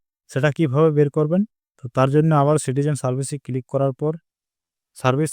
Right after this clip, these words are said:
ডেলিভারি ক্লিক করার পর no due, দেখুন এখানে অপশনটা হচ্ছে no due। এখানে অ্যাপ্লিকেশন নাম্বারটি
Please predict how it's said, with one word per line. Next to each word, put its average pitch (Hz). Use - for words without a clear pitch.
ডেলিভারি 139
ক্লিক 131
করার 139
পর 139
no 131
due, 139
দেখুন 131
এখানে 131
অপশনটা 131
হচ্ছে 131
no 123
due। 135
এখানে 147
অ্যাপ্লিকেশন 147
নাম্বারটি 139